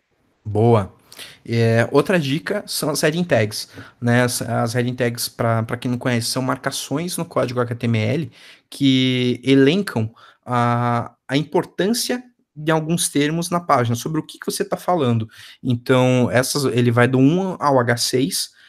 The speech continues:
é, basicamente, o ti-, é, é, o mínimo que você tem que utilizar até o H três, né? E você faz essa estrutura lógica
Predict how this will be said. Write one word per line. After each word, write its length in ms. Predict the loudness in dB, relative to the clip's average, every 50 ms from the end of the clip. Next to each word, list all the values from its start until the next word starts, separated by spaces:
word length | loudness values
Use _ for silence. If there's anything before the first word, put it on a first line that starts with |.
| _ _ _ _ -4
é, 300 | 0 2 4 4 4 2
basicamente, 680 | 2 2 2 2 2 -2 -4 -2 -2 -2 -4 -6 -8
o 40 | -10
ti-, 260 | -4 -2 0 0 2
é, 640 | 2 0 0 -2 -2 -2 -2 0 0 0 0 0 0
é, 60 | -2
o 100 | 0 0
mínimo 320 | 2 2 2 0 0 -2 -4
que 100 | -4 -4
você 120 | -6 -4
tem 120 | -6 -8
que 60 | -10 -10
utilizar 520 | -8 -4 -2 -2 0 2 2 2 2 0
até 320 | -4 -8 -6 -4 0 2 2
o 80 | 2
H 160 | 2 2 0 0
três, 540 | 0 2 2 2 0 -2 -4 -8 -8 -12 _ _ _ _ _ _ _
né? 160 | -2 0 0
E 80 | 0 0
você 240 | 0 0 -2 -2 -4
faz 320 | -4 0 2 2 2 2
essa 180 | 0 0 0 -2
estrutura 640 | -2 -2 -2 -2 -2 -2 -2 -4 -2 0 0 2
lógica 600 | 2 4 4 4 2 2 0 -4 -6 -8 -8 -8